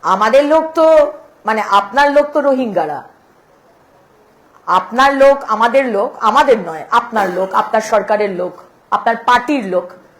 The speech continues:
আপনার ভোট ব্যাংকের লোক, তারা হচ্ছে অনুপ্রবেশকারীরা, যাদের জন্য আপনি বিএসএফ কে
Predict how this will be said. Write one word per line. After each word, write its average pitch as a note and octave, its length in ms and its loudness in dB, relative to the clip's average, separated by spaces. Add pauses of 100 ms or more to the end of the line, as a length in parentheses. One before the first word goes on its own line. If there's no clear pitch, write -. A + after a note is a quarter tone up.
(180)
আপনার B3+ 280 -2 (100)
ভোট C4 240 4
ব্যাংকের E4 300 0
লোক, G#3+ 260 0 (1900)
তারা G#3 200 4
হচ্ছে C#4 300 0
অনুপ্রবেশকারীরা, F#3+ 920 -4
যাদের G3+ 300 2
জন্য C4 440 0 (360)
আপনি - 340 -2
বিএসএফ B3 640 0
কে C#4+ 100 -4